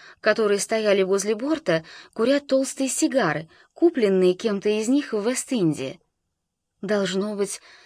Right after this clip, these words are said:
Это были очень хорошие сигары, так как Сара почувствовала их изысканный аромат, даже несмотря на солёный морской ветер. Ей даже захотелось попробовать одну, но она боялась, что нанесёт своей репутации непоправимый ущерб,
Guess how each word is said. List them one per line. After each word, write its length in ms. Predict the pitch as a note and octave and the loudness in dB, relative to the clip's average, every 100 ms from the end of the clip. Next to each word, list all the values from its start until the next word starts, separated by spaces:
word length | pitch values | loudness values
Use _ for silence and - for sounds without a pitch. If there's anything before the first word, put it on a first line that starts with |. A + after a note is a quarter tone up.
| - - | -16 -8
Это 220 | G3+ A3+ | -2 -2
были 200 | G#3+ A3 | 0 -2
очень 260 | A3 A#3 A3 | -2 -4 -2
хорошие 460 | A3 A#3+ D4 C4 | 0 0 0 -4
сигары, 520 | - F3+ E3 D#3 D#3 - - - - - | -2 -2 0 -2 -4 -12 -20 -20 -8 -2
так 200 | G3+ - | 0 0
как 180 | G3 | -2
Сара 360 | - A#3+ C4 G#3+ | -2 -4 -2 -2
почувствовала 640 | G3+ G3 - C4+ - A#3+ | -2 -4 -2 -4 -2 -2
их 180 | B3 - | -2 -2
изысканный 520 | A3+ B3+ - C4+ C4+ | -2 -2 -4 -4 -2
аромат, 480 | C4+ D4 C4+ D#3+ D#3+ - - - | 0 0 0 -2 -6 -18 -20 -6
даже 260 | G3 G3+ G#3 | -4 0 0
несмотря 460 | G#3 A3 G#3+ A#3 | 0 -2 0 0
на 100 | G#3+ | -2
солёный 400 | - G3+ G#3+ A3 | 0 2 2 0
морской 460 | G3 F#3 - F#3+ F#3+ | 0 -2 -2 -2 0
ветер. 340 | D#3+ D#3 - _ _ _ _ - | -2 -4 -10 _ _ _ _ -14
Ей 240 | - C4+ | -4 0
даже 220 | A3+ A3+ G#3+ | 4 2 2
захотелось 560 | G#3 G#3+ G#3+ G#3+ G#3 | 0 2 2 2 0
попробовать 600 | G#3+ G#3 C4 C4 F#3+ F3 | -2 -2 -2 0 0 0
одну, 340 | F3+ F3+ F3+ F3+ - - - | 2 2 -2 -4 -18 -20 -6
но 180 | G#3 G#3 | -2 0
она 160 | G#3+ | 0
боялась, 460 | G3 G#3 G3+ G#3+ G3 | 0 2 2 2 0
что 140 | - | -4
нанесёт 420 | G3+ G#3 G3+ G#3 G#3 | -2 -2 -2 -4 -2
своей 180 | G3 | 0
репутации 720 | G3 - G3 G#3+ G#3+ - F#3+ - - | -2 -4 -2 -2 -2 0 0 -2 -10
непоправимый 720 | G3+ G#3 G#3+ G#3+ G#3+ A3+ A3+ A3+ | -4 -2 0 2 2 2 0 -2
ущерб, 520 | - - G3+ E3 | 0 2 2 0